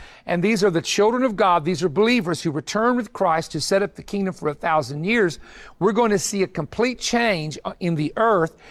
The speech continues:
and that what we call the travail of creation or the travail of the earth will cease when the Messiah returns.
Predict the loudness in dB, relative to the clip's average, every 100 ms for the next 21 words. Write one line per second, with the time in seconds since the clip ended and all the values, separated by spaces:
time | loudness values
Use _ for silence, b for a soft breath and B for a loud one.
0 | B -2 0 0 0 0 -2 -2 2 2
1 | 0 -2 -4 -4 0 2 4 0 -2 -4
2 | 0 0 0 -2 -2 -2 -2 -4 0 2
3 | 2 2 2 0 -2 -6 -4 -2 0 0
4 | 0 -2 -8 B B B 0 0 2 -2
5 | -2 0 2 2 2 2 0 -4 -4 0
6 | 0 -2 -8